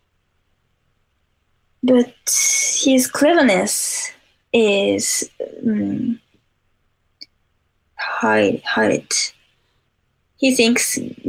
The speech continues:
deeply and investigating the incident secretly. And he's so clever that he solves the murder, which other, other cops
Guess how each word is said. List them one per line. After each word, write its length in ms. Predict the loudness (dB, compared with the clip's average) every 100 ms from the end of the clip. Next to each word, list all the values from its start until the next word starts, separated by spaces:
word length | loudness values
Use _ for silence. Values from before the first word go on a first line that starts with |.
| 0
deeply 840 | 2 2 2 2 2 2 0 -2 -2
and 220 | 0 0
investigating 760 | 0 2 0 2 2 4 4 2
the 80 | 2
incident 560 | 2 2 2 0 0
secretly. 1080 | -2 -2 -2 -2 0 0 -2 -4 0 0 0 -6 _ _ _ _ _ _ 0
And 200 | 2 4
he's 260 | 4 2
so 500 | 2 4 4 4 2
clever 640 | -2 -4 0 2 2 -2 -6 _ _ _ _ _ -6
that 180 | -6 -4
he 280 | -6 -6 -10
solves 380 | -8 0 0 2
the 80 | 0
murder, 560 | 0 0 0 0 0 -4 -8 _ -20 -20 _ _ _ _ -2
which 540 | -2 0 -4 -4 -6 -4
other, 580 | 0 0 0 0 -2 -6 -6
other 880 | -2 0 2 2 2 0 -2 -2 -4 -4
cops 580 | -2 -2 -2 -4 -6